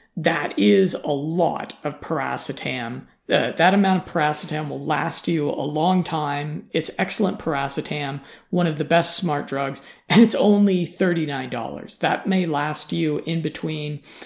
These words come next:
I'm gonna say in between two to six months, depending upon your intake. And here in Europe, that sort of value is just not really available. You'd be paying quite a bit more. So you kind of have to plan on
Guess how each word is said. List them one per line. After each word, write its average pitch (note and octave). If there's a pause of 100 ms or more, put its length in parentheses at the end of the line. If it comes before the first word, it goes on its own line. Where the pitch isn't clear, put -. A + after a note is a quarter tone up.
(200)
I'm G3+
gonna G3+
say -
in A3+
between G#3+
two G3+
to F#3+
six -
months, B2
depending D3+
upon C#3+
your C3+ (340)
intake. G#3 (320)
And F#3+
here B3+
in F3
Europe, E3 (680)
that E3+
sort A3+
of D#3
value C#3
is A#2+
just -
not C#3+
really C#3+
available. C3+ (260)
You'd F3
be D#3+
paying D3+
quite D3+
a D3
bit B2
more. C#3 (260)
So G#3 (100)
you G#3+
kind A3+
of F#3+
have G#3
to -
plan E3+
on C#3+